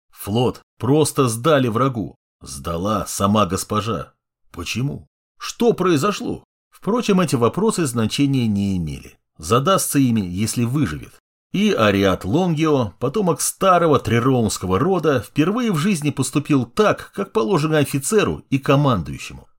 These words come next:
Он приказал флоту рассредоточиться и любыми путями прорываться за оцепление, после чего на форсаже уходить, назначив уцелевшим кораблям встречу на восьмой базе флота в глубине Даргонской территории.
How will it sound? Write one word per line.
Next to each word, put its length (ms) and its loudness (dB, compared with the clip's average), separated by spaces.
Он 340 0
приказал 480 0
флоту 440 -2
рассредоточиться 1000 -2
и 120 -2
любыми 600 2
путями 640 0
прорываться 720 2
за 180 0
оцепление, 760 -4
после 320 -10
чего 360 0
на 140 -4
форсаже 540 0
уходить, 760 -2
назначив 540 -8
уцелевшим 500 -4
кораблям 520 0
встречу 440 -4
на 120 2
восьмой 400 2
базе 360 2
флота 380 -2
в 100 -4
глубине 420 0
Даргонской 560 -2
территории. 680 -6